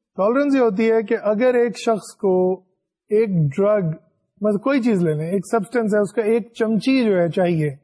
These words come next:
ایک نشے کی حالت میں آنے کے لیے، تو دوسری دفعہ اسی حالت میں آنے کے لیے اسے دو چمچیاں درکار ہوتی، ایک سے کام نہیں بنتا۔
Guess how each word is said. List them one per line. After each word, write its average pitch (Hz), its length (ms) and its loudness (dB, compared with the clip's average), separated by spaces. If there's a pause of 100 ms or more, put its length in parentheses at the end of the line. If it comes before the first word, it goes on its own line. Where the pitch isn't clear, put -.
(1000)
ایک 180 200 -4
نشے 180 300 0
کی 185 160 0
حالت 170 320 -2
میں 165 100 -4
آنے 170 200 0
کے 160 200 -2
لیے، 147 120 -12 (1600)
تو 240 420 0 (100)
دوسری 214 640 0
دفعہ 220 480 0 (160)
اسی 294 280 0
حالت 233 380 0
میں 214 100 2
آنے 196 220 2
کے 185 100 0
لیے 214 100 2
اسے 226 160 0
دو 214 240 2
چمچیاں 190 460 -2
درکار 151 440 -4
ہوتی، 156 220 -20 (380)
ایک 214 180 0
سے 233 80 -2
کام 190 240 0
نہیں 175 140 0
بنتا۔ 151 320 -14